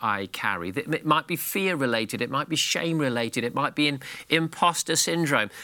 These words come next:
but we need to make sure our posture's good. And I said a couple of weeks ago, the key thing to all of this is to know that you are a loved son or daughter of the King. That's where it, that's where it begins. Until you know you're loved, and I don't mean feel,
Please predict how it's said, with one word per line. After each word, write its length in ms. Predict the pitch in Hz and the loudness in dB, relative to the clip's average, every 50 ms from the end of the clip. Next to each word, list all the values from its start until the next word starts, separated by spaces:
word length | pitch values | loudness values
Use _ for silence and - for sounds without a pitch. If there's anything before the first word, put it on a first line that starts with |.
| - - | -4 2
but 160 | - 143 135 | 2 2 4
we 140 | 135 139 139 | 4 2 4
need 380 | 143 139 139 147 160 175 190 185 | 4 6 6 6 6 6 4 2
to 120 | - 220 185 | 0 0 2
make 300 | 185 180 165 165 - - | 4 4 2 4 2 0
sure 260 | - 156 131 123 123 | 2 2 4 4 4
our 160 | 120 120 117 | 4 2 2
posture's 680 | - - - - 131 123 - - - - 127 120 113 110 - 120 113 107 107 - | -2 -2 -2 0 0 0 0 -2 -2 0 0 0 0 -2 -6 -8 -12 -12 -6 0
good. 280 | - 120 113 107 98 98 | 0 2 2 2 2 2
And 140 | 95 110 | 0 2
I 160 | 113 113 117 120 | 2 2 2 2
said 400 | 113 - - 175 156 147 135 - | 2 2 4 4 4 2 0 2
a 20 | |
couple 240 | - 147 - - 135 | 0 0 0 0 0
of 80 | 120 | 0
weeks 220 | 120 123 135 - - | 2 0 0 0 0
ago, 220 | - 117 98 90 - - - - - - | 0 0 0 0 -4 -10 -18 -20 -4 -2
the 140 | 139 131 - _ - | -2 -2 -2 _ -6
key 380 | - - 226 214 214 220 214 | 0 2 4 4 4 4 2
thing 260 | 208 - 127 117 117 110 | 2 -2 -2 -4 -2 -2
to 140 | - 123 120 | 0 0 0
all 220 | 123 120 123 117 | 0 0 0 -2
of 80 | 101 - | -2 -4
this 200 | 104 95 - - | -4 -4 -2 -2
is 100 | 110 - | -2 -2
to 120 | - 117 | -4 -4
know 240 | 110 107 107 110 110 | -2 -2 -2 -2 -2
that 180 | 104 117 - | -2 -4 -4
you 520 | - 117 117 131 131 131 131 131 131 131 - - - | -2 0 2 2 4 4 4 4 2 2 -2 0 2
are 240 | 113 110 113 110 107 | 2 4 4 2 2
a 140 | 107 107 | 0 0
loved 640 | 101 104 107 113 123 131 135 139 135 120 - - - _ - - - - - _ _ _ | -2 -2 0 0 2 2 2 2 0 -2 -6 -12 -16 _ -20 -20 -20 -20 -20 _ _ _
son 420 | - - - - 151 127 113 107 | 2 4 4 4 2 0 0 0
or 160 | 104 101 101 | -2 -4 -4
daughter 360 | 90 110 107 107 104 - - | -2 -2 -2 -2 -2 -4 -8
of 40 | 92 | -8
the 60 | - | -8
King. 300 | - - - 107 87 85 - | -8 -4 -4 -4 -4 -4 -6
That's 300 | - - - - - - | -8 -8 -6 -8 -4 -2
where 120 | 117 101 - | 0 0 -2
it, 60 | - _ _ _ _ _ | -4 _ _ _ _ _
that's 220 | 151 202 220 - | 0 0 2 0
where 100 | 220 220 | 0 0
it 100 | - - | 0 0
begins. 680 | - 180 160 - - 190 185 180 170 139 95 165 - - - - - - - - - - | -4 -6 -4 -2 -2 0 2 2 0 0 -4 -4 -6 -8 -8 -10 -10 -8 -8 -8 -2 0
Until 480 | 156 156 139 - - 226 220 247 262 247 | 0 0 0 0 4 6 6 6 6 6
you 200 | 226 226 226 214 | 6 6 4 4
know 360 | 196 190 196 208 220 208 202 | 6 6 6 6 4 4 2
you're 280 | 190 165 190 190 196 | 4 4 6 6 6
loved, 500 | 185 185 185 208 208 - 139 151 156 - - | 6 6 6 6 6 6 4 2 0 -4 -2
and 100 | 151 151 | 2 2
I 60 | 180 | 4
don't 240 | 180 220 240 254 - | 4 4 4 2 2
mean 220 | - 226 220 202 196 | 0 0 2 2 2
feel, 560 | - - - - 240 180 131 120 131 139 | 0 0 2 4 4 6 6 4 4 2